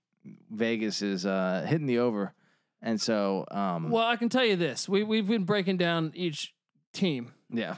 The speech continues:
Speaker 2: And I can tell you Notre Dame, well, they gave a bunch of money to the A C C. "Hey, we need a conference.
Speaker 1: <laughs>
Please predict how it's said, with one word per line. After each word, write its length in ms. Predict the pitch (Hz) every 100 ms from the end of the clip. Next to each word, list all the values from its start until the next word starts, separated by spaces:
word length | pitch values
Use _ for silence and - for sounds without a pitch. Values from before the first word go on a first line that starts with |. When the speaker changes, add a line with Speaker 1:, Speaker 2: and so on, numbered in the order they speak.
| - - _
Speaker 2:
And 380 | 208 190 190 196
I 80 | 190
can 120 | 185
tell 180 | 208 208
you 180 | 196
Notre 260 | 190 190 190
Dame, 360 | 190 196 196 - _ _ _ _ _ _
well, 200 | 214 180
they 140 | 160 139 _ _
gave 200 | 196 180
a 40 |
bunch 260 | 165 170 160
of 60 | 175
money 240 | 170 170
to 60 | 151
the 240 | 147 156
A 40 |
C 160 | 147 160
C. 200 | 151 220
"Hey, 520 | 208 320 392 359 226 - -
we 120 | 277
need 160 | 320
a 60 | 320
conference. 880 | - 277 302 - 269 240 - - - -
Speaker 1:
<laughs> 360 | - - -